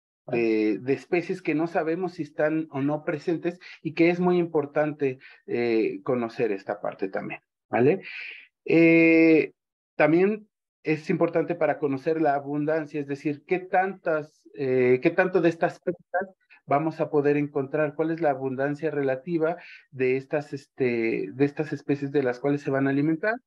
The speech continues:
Evidentemente va, nos a-, apoya a aumentar el acervo del conocimiento de las especies silvestres de la facultad. Y bueno,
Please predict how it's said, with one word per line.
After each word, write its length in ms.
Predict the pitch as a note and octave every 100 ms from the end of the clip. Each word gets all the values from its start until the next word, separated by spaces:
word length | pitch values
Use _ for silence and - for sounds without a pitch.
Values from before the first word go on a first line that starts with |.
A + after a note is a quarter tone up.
| _ _ _ _ _
Evidentemente 800 | C#3 C#3 C#3+ D3+ E3 D#3 D3 D#3+
va, 300 | D3 D3 C#3+
nos 240 | C#3 C3 -
a-, 220 | - C3 C3
apoya 560 | C#3 B2+ D3+ F#3 E3 D3
a 140 | C#3+
aumentar 420 | C3+ C3+ C3 D3 D#3+
el 140 | D3+
acervo 300 | C3 D3+ D3+
del 140 | C#3+
conocimiento 540 | B2+ B2 A#2 C3+ C#3+ D#3+
de 100 | B2+
las 140 | A#2+
especies 420 | B2 - C3+ D3
silvestres 520 | D3 B2 B2+ B2+ C#3 C3+
de 100 | B2
la 120 | A#2+
facultad. 480 | C#3+ E3+ E3 G#3 A#3+ - - - -
Y 80 | G#3+
bueno, 340 | C#4+ A3 F#3+